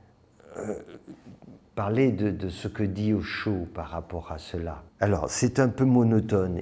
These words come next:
Il disait, alors quand il disait c'était un peu monotone de parler que des hommes qui se sont éveillés, et, et là, il dit : « Aujourd'hui, j'introduis l'autre ton.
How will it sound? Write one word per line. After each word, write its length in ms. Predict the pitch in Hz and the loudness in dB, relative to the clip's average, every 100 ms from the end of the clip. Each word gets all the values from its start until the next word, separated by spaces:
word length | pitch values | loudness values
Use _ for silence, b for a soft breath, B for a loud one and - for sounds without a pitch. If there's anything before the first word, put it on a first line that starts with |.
| - | -4
Il 120 | 98 | -2
disait, 520 | 98 101 107 113 101 | 0 2 4 4 4
alors 180 | 90 85 | -2 -4
quand 100 | 117 | -2
il 60 | 113 | 0
disait 260 | 113 123 | 2 0
c'était 200 | 113 - | 0 -4
un 60 | 107 | -4
peu 160 | - | -4
monotone 580 | 95 107 104 107 127 123 | -2 0 0 0 0 0
de 80 | 107 | -2
parler 380 | - 95 113 113 | -2 -2 0 0
que 140 | 110 | -2
des 340 | 95 101 92 113 | 0 0 0 0
hommes 220 | 117 101 | 0 -2
qui 140 | 107 | -6
se 160 | 87 92 | -6 -6
sont 280 | - 101 98 | -6 -6 -4
éveillés, 500 | 87 92 92 117 113 B B B - | -4 -2 0 0 -2 B B B -4
et, 420 | 101 98 95 101 98 | 0 2 0 0 2
et 40 | |
là, 260 | 104 110 107 B B B - | 4 2 0 B B B -4
il 160 | 101 101 | 0 2
dit : « 140 | 104 | 4
Aujourd'hui, 440 | 113 98 110 107 127 | 4 4 4 4 2
j'introduis 600 | 110 110 - 104 107 113 | 2 0 0 0 0 2
l'autre 680 | 98 101 117 127 123 98 - - | 4 4 6 4 0 -4 -6 -8
ton. 200 | - 90 | -6 -6